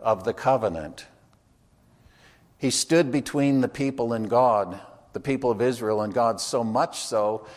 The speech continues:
that Israel's Torah, Israel's covenant, became known as the law of Moses. And even the oral law that became so much a part of Israel's tradition,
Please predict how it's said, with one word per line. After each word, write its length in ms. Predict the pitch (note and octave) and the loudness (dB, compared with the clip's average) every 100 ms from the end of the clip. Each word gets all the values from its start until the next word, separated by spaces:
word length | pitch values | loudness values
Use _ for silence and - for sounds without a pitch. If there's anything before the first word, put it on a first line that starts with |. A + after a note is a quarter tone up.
| - | -16
that 460 | A#2 B2+ A#2+ A#2+ C#3 | 0 6 6 6 2
Israel's 680 | D3 B2 B2+ B2+ A2+ - - | 0 2 2 2 0 -6 -10
Torah, 600 | - D3+ D3 A2 G#2+ A#2+ | -2 4 6 6 6 4
Israel's 640 | B2+ B2+ A#2+ A#2+ A#2 G#2+ | 0 -4 -4 -4 -2 -4
covenant, 680 | - - C#3+ B2 G2+ G#2+ - - - - - | -6 -2 0 0 -4 -6 -8 -16 -20 -20 -10
became 420 | A#2 G#2+ C3 A#2+ | -8 -4 -4 -2
known 300 | A2+ A#2+ B2 | 0 0 0
as 240 | A2 G#2+ G2+ | 0 -2 -2
the 120 | G#2 | -2
law 560 | G#2+ A#2+ G#2 F#2 F#2+ G2 | 2 4 4 2 0 -2
of 60 | |
Moses. 720 | G2+ A2+ A2+ F#2+ D#2 C#2+ - - - _ _ _ _ _ _ _ _ _ _ _ _ _ _ - - - | -2 -2 -2 -6 -14 -16 -16 -16 -20 _ _ _ _ _ _ _ _ _ _ _ _ _ _ -20 -20 -8
And 200 | B2+ B2+ | -2 0
even 500 | D#3 E3+ D#3 D3 C3 | 6 6 6 4 4
the 380 | C#3 C3+ C3+ B2+ - - - - | 4 4 2 0 -10 -20 -16 2
oral 500 | D3 D#3+ E3+ C#3+ B2 | 8 12 12 12 10
law 300 | A2+ A2 G#2+ | 10 6 6
that 180 | G#2+ B2 | 4 0
became 420 | A2 A#2 D3+ C3 | -2 -6 -4 -4
so 180 | A#2+ C#3 | -4 -4
much 260 | B2 B2 - | -2 -4 -6
a 40 | |
part 280 | - C3 A#2+ | -2 2 4
of 140 | A#2+ A#2+ | 2 -2
Israel's 580 | A#2+ B2 A#2+ A2+ G#2+ | -4 -2 -2 0 -2
tradition, 840 | - - G#2+ A#2+ C3 - F2 F2+ G#2+ | -6 -8 -4 -2 -2 -6 -8 -8 -10